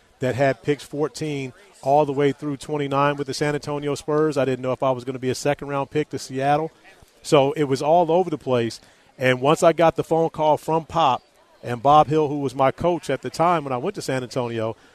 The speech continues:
I was in tears. I walked outside the house, and then I, all my family and friends inside the house, I just heard a huge roar once they said my name and that I was going to San Antonio. And then, of course, once they realized I wasn't in the house, everyone turned and ran out the outside of the house,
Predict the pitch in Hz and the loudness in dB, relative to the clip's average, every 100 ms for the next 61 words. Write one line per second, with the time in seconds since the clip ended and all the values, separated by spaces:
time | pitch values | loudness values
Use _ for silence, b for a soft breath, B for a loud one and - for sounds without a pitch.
0 | b b _ 120 156 156 147 135 - 190 | b b _ 6 6 4 0 -2 2 4
1 | 175 135 127 147 156 - 156 147 160 151 | 4 4 4 6 6 6 2 2 2 2
2 | 135 120 160 156 139 127 131 135 123 135 | 2 4 6 6 2 -4 0 0 0 0
3 | 143 139 - 151 151 143 123 151 143 135 | 2 0 0 -4 -4 -6 -6 -6 -4 -4
4 | 127 143 139 123 135 143 120 b b b | -2 2 2 2 2 2 2 b b b
5 | - 123 143 143 - 151 143 131 - 160 | 2 4 4 2 0 0 2 0 -4 -8
6 | 156 107 117 151 139 120 107 b b b | -10 -8 -4 0 0 0 -2 b b b
7 | - 123 147 - 139 - 143 135 131 139 | -4 0 0 2 0 2 0 0 -2 -2
8 | 143 131 127 127 113 120 - 131 135 123 | -2 -4 -8 -10 -10 -12 -4 2 2 2
9 | 113 139 139 123 147 131 117 143 135 127 | -4 -4 -4 -4 -2 -2 -2 -2 -2 -4
10 | 120 117 127 123 - 139 120 b b - | -6 -6 -6 -6 -2 -2 -2 b b 2
11 | 151 170 170 147 170 160 156 139 147 139 | 2 4 2 2 6 8 6 6 4 6
12 | 165 143 156 147 120 156 139 147 139 135 | 4 4 -2 0 4 6 4 0 -2 -4
13 | 127 143 143 135 120 135 143 135 127 120 | -4 -2 -2 -2 -2 0 4 4 2 -4
14 | 113 131 131 143 123 113 147 123 | 0 0 2 0 0 4 4 2